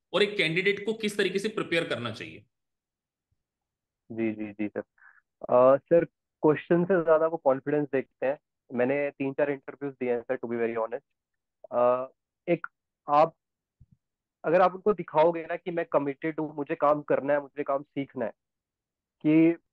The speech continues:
Speaker 2: मेरे को आप एक opportunity दो, मैं काम को सीखूंगा और आपको results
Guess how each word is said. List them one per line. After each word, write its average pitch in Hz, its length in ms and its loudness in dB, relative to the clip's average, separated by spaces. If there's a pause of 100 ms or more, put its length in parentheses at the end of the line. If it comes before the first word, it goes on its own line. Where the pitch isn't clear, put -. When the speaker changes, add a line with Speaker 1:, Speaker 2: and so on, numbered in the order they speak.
(120)
Speaker 2:
मेरे 147 120 0
को 180 80 6
आप 185 120 4
एक - 220 -6
opportunity 175 580 -2
दो, 151 300 -4 (540)
मैं 160 200 2 (420)
काम 151 220 0
को 185 100 -4
सीखूंगा 165 340 -8
और 180 120 2
आपको 175 520 0
results 143 400 -6